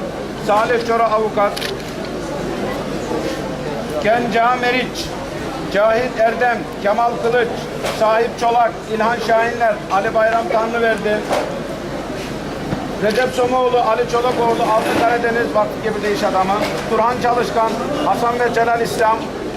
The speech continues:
Salih Aydın, Fatih Keleş, Ali Haydar Aydın, Abdullah Bilgin,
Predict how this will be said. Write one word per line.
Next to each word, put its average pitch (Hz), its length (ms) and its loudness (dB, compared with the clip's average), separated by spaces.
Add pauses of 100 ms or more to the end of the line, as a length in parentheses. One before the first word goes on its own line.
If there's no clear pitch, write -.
(460)
Salih 240 400 4
Aydın, 247 320 2 (100)
Fatih 233 420 2
Keleş, 240 260 2 (140)
Ali 214 140 2
Haydar 226 400 4
Aydın, 226 380 2 (500)
Abdullah 233 600 2
Bilgin, 233 400 0